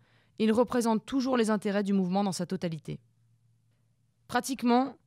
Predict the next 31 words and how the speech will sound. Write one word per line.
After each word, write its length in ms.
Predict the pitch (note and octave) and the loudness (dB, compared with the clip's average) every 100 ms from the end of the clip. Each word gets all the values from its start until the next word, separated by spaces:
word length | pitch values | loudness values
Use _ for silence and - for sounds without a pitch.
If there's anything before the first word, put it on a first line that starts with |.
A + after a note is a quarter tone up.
| _ _ _ | _ _ _
les 120 | G3+ A#3 | -2 2
communistes 600 | B3+ B3 B3+ D4+ - - | 4 6 6 4 -2 -8
sont 220 | - A#3 | -4 0
donc 200 | A3 C#4 | 2 0
la 100 | A3+ | 0
fraction 340 | A3 A3+ - C#4 | -2 -2 0 2
la 120 | B3 | 2
plus 140 | - | 2
résolue 380 | A#3 A3+ G#3+ B3 | 2 4 2 2
des 100 | A3+ | 0
partis 280 | G3+ E3+ A3 | 0 -2 -2
ouvriers 240 | F#3 A3 | 0 2
de 80 | G3+ | 2
tous 140 | - G3+ | 0 0
les 100 | G3 | 0
pays, 340 | F#3+ F3+ C4 _ _ _ _ - | -2 -4 -8 _ _ _ _ 0
la 140 | G3+ | 2
fraction 520 | - A3+ - A#3+ C4+ - _ - | 2 0 0 0 0 -6 _ -8
qui 140 | A#3 | -6
stimule 320 | - A3 A#3 | -2 2 2
toutes 160 | G3+ A3+ | 0 -4
les 140 | G#3 | -2
autres. 260 | E3+ D#3 - _ _ _ _ _ _ _ _ _ _ _ _ | -4 -10 -18 _ _ _ _ _ _ _ _ _ _ _ _
Théoriquement, 600 | C#4 C#4 C4 G#3+ A3 A#3+ - _ _ - | 2 4 2 0 -2 -2 -8 _ _ -4
ils 200 | A3+ G#3+ | 0 2
ont 60 | C4+ | 0
sur 160 | A#3 | 2
le 80 | F#3+ | 2
reste 240 | F#3+ C4 A#3 | 2 2 0
du 120 | G3+ | -2
prolétariat 680 | - G3 F#3 F3 F3 E3+ | 0 0 0 0 0 0